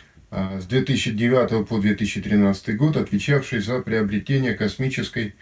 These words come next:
и разведывательной информации, полковник американских В В С в отставке Чарльз Бима, Бимс, в статье, вышедшей в журнале Forbes.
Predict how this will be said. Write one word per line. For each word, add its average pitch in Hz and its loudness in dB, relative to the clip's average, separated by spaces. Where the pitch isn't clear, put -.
и 135 2
разведывательной 117 2
информации, 110 0
полковник 101 0
американских 101 0
В 98 2
В 98 2
С 107 0
в 101 -2
отставке 90 0
Чарльз 104 -4
Бима, 101 0
Бимс, 104 2
в - -18
статье, 131 0
вышедшей 120 -2
в 98 0
журнале 113 0
Forbes. 110 -4